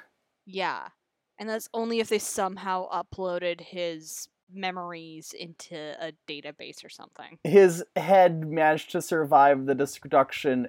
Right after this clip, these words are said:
Speaker 2: and now it's just floating in space.
Speaker 1: Yeah. He's still snarky.
Speaker 2: <laughs>
Speaker 1: At the end of the day, this is just, like, cleaning up the script and making things clearer.
Speaker 2: Yeah. We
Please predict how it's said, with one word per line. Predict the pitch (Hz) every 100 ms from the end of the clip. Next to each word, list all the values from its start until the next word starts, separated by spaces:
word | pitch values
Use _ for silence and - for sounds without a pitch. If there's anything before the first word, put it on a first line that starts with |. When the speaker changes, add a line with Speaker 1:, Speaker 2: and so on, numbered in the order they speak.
| -
Speaker 2:
and | 131 127 127
now | 127 123
it's | -
just | 131
floating | - 123 117
in | 110
space. | - - - - _ _ _ -
Speaker 1:
Yeah. | 92 - _ _ _ _ _
He's | 190 180
still | - 190
snarky. | - 175 - 147 _ - -
Speaker 2:
<laughs> | 370 - 359 381 - 277 330 _ _ _ - _ _ _ _ 269
Speaker 1:
At | 320
the | 349
end | 359
of | 311
the |
day, | 269 247 233
this | 226 233
is | 226
just, | 202 185 180
like, | 170
cleaning | - 226 214 185
up | 165
the | 185
script | - - 147 147 - - - _ _ _ _ -
and | 202 196 202
making | 208 214 202
things | 196 185 - - _ -
clearer. | - 208 185 175 302 _ _ _ _ _ -
Speaker 2:
Yeah. | 135 139 107 - _ _ _ -
We | 156 170 180 175 165